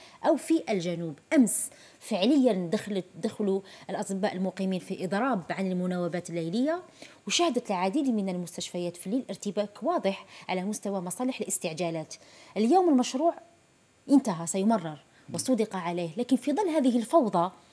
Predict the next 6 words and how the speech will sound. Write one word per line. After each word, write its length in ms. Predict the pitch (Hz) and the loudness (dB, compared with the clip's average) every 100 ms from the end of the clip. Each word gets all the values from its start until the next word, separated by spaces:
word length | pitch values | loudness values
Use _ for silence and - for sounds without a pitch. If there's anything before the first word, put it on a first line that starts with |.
| - - | -12 -6
الكبيرة 520 | 214 - 214 277 294 | -4 0 4 4 6
التي 320 | 320 277 269 294 | 4 2 2 2
يمكن 380 | 392 - 254 339 - - 240 | 2 4 4 4 -4 -6 -2
أن 100 | - | -2
تؤثر 420 | - - - 302 | -2 -4 0 2
على 400 | 226 226 302 | 4 4 4